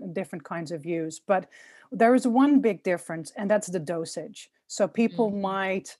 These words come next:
Speaker 1: not fully understand that a mushroom dosage in grams uh, is different for the amount of psilocybin to take in. It's, both
Speaker 2: Mm.
Speaker 1: are organic compounds, right? So we can never be precise.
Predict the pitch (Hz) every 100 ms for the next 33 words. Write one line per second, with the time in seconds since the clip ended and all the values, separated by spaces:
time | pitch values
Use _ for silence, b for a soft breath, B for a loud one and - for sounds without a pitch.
0 | _ 190 180 170 214 196 185 170 170 -
1 | 220 208 175 180 175 165 165 - 185 175
2 | 196 233 - 226 185 180 170 - 170 156
3 | 165 143 185 233 214 160 196 269 - -
4 | b b b b - 180 175 - 220 196
5 | 170 240 240 214 180 180 - - 214 185
6 | 190 185 190 190 202 - 185 175 - 180
7 | 165 - 214 220 190 170 175 180 170 -
8 | 262 220 175 - 254 - - 175 240 277
9 | 185 185 196 190 175 - 185 - 151 160
10 | 170 170 185 - 202 185 - 196 190 180
11 | 180 185 170 185 160 196 175